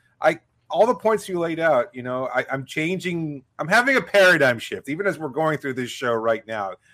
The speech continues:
because yesterday we argued, "Oh, it doesn't really matter. It's, does it necessarily make you a contender right away?" But no, if you look at it from that perspective, that you still have four years of Dame and whatever level he might be,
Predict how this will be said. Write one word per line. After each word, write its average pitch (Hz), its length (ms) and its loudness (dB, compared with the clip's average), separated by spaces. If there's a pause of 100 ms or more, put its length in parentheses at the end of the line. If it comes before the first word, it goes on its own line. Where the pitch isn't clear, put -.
(100)
because 143 320 -4
yesterday 185 460 0
we 165 180 -2
argued, 156 440 4
"Oh, 254 140 2
it 214 100 -2
doesn't 202 240 -2
really 185 200 -4
matter. 196 520 2
It's, 143 200 -8 (340)
does 135 140 -6
it 147 80 -2
necessarily 165 520 0
make 160 360 -2
you 175 320 -6 (360)
a 143 80 -2
contender 160 580 -4
right 156 180 4
away?" 165 220 -2
But 165 220 -10
no, 202 280 -4
if - 120 -12
you 160 100 -4
look 190 180 0
at 208 80 2
it 196 80 -4
from 180 140 -4
that 185 200 0
perspective, 175 460 -4
that 127 60 -12
you 143 100 -12
still 175 200 -6
have 156 260 2
four 165 220 -2
years 165 300 -2
of 131 160 -4
Dame 143 380 -4 (320)
and 139 200 -2
whatever 185 720 4 (180)
level 175 300 2
he 151 100 0
might 143 240 0
be, 90 240 -10